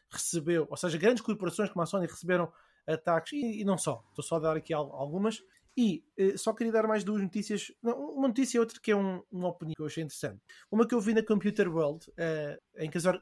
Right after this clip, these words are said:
que, que era um estudo que, eh, dizia que as organizações relatavam uma escassez problemática de competências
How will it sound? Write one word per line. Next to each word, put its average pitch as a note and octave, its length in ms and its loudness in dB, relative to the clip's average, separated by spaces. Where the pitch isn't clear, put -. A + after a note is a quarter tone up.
que, C#3 260 -14
que - 80 0
era F#3+ 100 6
um - 20 6
estudo G3+ 320 -2
que, G3 460 -4
eh, C#3+ 160 -4
dizia D#3+ 300 -4
que G#3+ 100 -2
as - 160 -4
organizações G#3 680 2
relatavam E3+ 360 2
uma E3+ 100 0
escassez D#3+ 400 -4
problemática E3+ 640 0
de - 80 -10
competências F#3+ 800 0